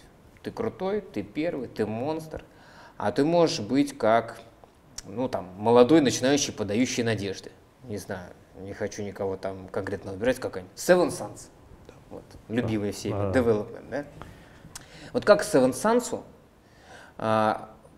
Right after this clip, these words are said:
Speaker 1: построить свою позицию на рынке, репутацию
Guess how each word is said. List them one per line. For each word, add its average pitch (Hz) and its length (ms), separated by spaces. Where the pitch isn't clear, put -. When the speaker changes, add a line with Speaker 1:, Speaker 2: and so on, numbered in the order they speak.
Speaker 1:
построить 165 440
свою 131 500
позицию 123 500
на 113 120
рынке, 139 480
репутацию 113 800